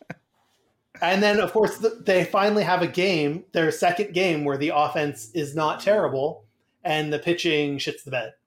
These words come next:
which they'll do that sometimes. You know, they're, they've generally been pretty good since, since the break. That's why the Giants have had the record that they've had.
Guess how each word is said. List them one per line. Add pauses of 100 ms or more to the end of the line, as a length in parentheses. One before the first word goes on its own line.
(400)
which (100)
they'll
do
that
sometimes.
You
know,
they're, (340)
they've
generally
been
pretty
good (240)
since,
since
the
break.
That's
why (400)
the
Giants
have
had (160)
the
record
that
they've
had.